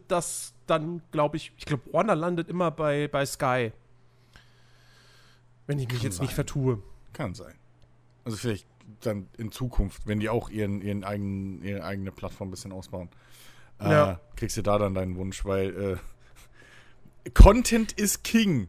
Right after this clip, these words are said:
Speaker 2: wie man so schön
Speaker 1: <laughs>
Speaker 2: sagt. Es kommt ja mittlerweile nicht mehr drauf an, was man herstellt, <laughs> sondern einfach nur, dass man viel davon herstellt.
Speaker 1: Ja.
Speaker 2: Äh, ja.
Speaker 1: Nee,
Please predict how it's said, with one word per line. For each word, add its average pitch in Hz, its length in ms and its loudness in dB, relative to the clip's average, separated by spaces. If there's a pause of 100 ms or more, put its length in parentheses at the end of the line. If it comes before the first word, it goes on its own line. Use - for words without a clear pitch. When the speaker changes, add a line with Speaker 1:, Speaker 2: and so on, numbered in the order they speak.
(120)
Speaker 2:
wie 127 140 -2
man 127 140 2
so 120 100 2
schön 131 220 8
Speaker 1:
<laughs> 120 120 12
Speaker 2:
sagt. 104 240 0
Es 110 120 -8
kommt 180 220 0
ja 185 100 2
mittlerweile 175 400 -2
nicht 175 180 -8
mehr 185 100 -4
drauf 156 220 -6
an, 127 280 -4
was - 260 0
man 220 180 -2
herstellt, 208 720 -4 (180)
<laughs> - 160 -20
sondern 175 360 2
einfach 180 120 2
nur, 180 120 6
dass 160 240 2
man 160 120 0
viel 160 280 -2
davon 107 300 -2
herstellt. 95 600 -10
Speaker 1:
Ja. 139 200 4 (580)
Speaker 2:
Äh, 110 100 -10
ja. 113 260 -6 (100)
Speaker 1:
Nee, 143 200 0